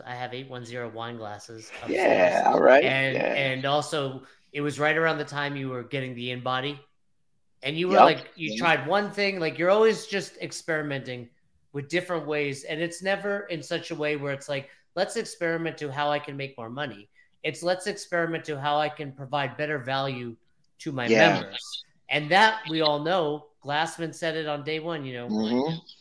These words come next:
Speaker 1: you
Speaker 2: Yeah.
Speaker 1: chase that excellence, the money will come. But if you chase money, excellence isn't always by its side,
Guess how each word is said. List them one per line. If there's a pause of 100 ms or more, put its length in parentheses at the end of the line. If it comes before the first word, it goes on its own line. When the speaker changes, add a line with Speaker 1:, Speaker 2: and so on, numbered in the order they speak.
Speaker 1:
you
Speaker 2:
Yeah.
Speaker 1:
chase
that
excellence,
the
money
will
come.
But
if
you
chase
money, (440)
excellence
isn't
always
by
its
side,